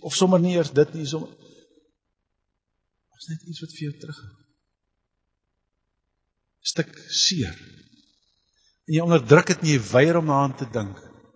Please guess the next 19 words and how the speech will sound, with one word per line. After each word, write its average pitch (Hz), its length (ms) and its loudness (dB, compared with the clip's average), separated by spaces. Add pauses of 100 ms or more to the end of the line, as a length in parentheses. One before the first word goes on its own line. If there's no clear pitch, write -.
(420)
Want 127 120 -6
jy 127 80 -4
weet 185 160 6
as 131 80 -6
daai 135 200 2
ding 170 120 -2
moet 160 120 -4
oopgemaak 135 600 -2
word. 87 320 -14 (2500)
Iemand 160 180 0
het 147 120 -4
jy 156 80 -6
nie 143 100 -6
vergewe 120 460 -6
het. 90 100 -18 (2750)
Jy 113 120 -4
dra 120 260 0
dit 117 160 -12
vir 104 140 -6